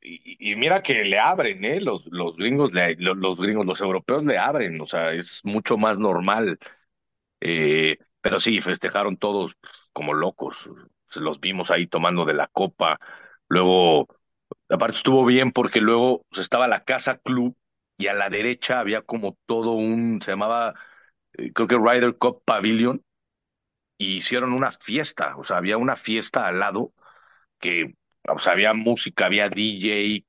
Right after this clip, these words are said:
y más para la celebración. No-, no-, nos sacaron medio temprano, como a las nueve y media ya nos,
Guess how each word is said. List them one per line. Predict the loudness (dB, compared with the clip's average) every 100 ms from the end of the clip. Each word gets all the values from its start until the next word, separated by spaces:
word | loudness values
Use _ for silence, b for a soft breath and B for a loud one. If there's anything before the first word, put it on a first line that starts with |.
| _
y | -10
más | -4 -4 -4
para | -2 -2 -2
la | -4
celebración. | -4 -4 -2 -4 -4
No-, | -8 -18 -10
no-, | -6 -4
nos | -4 -4
sacaron | -2 0 2
medio | 2 0
temprano, | -2 -8 -4 -4 -2 -4 -4
como | -4 -2
a |
las | 0 -2 -4 -18 b b _ -6
nueve | 0 2 4
y | 2
media | 2 0 2 2
ya | 2 0 -2
nos, | -4 -6 -10